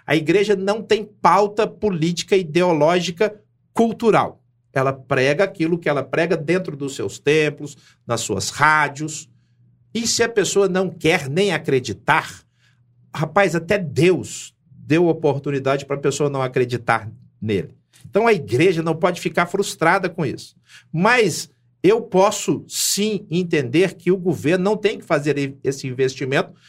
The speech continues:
e dentro dessa ideia vem a questão do aborto. Bem, não tem no programa da federação a questão do aborto. Não tem como alguma coisa ser defendido. Mas tem, por exemplo, no P V. P V,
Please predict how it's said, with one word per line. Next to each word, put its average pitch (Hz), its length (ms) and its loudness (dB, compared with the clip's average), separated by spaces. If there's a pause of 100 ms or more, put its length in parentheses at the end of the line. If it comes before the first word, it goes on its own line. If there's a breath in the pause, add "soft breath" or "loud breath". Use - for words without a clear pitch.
(160 soft breath)
e 320 120 4
dentro 214 460 2
dessa 151 300 2
ideia 170 280 2
vem 202 120 0
a 208 80 0
questão 214 380 0
do 208 80 2
aborto. 196 520 2 (200)
Bem, 185 340 -2 (480)
não 269 280 0
tem 202 420 2
no 170 140 0
programa 143 420 0
da 123 140 -2
federação 123 720 -2
a 135 60 -2
questão 147 400 -4
do 147 100 0
aborto. 110 480 -4 (500)
Não 135 160 -2
tem 120 260 -2 (720)
como 127 200 2
alguma 143 280 0
coisa 143 280 0
ser 131 240 -2
defendido. 127 600 -4
Mas 220 200 2
tem, 226 160 -2
por 220 120 2
exemplo, 208 280 0
no 214 100 0
P 240 200 2
V. 185 300 0 (1300 soft breath)
P 139 160 4
V, 185 460 2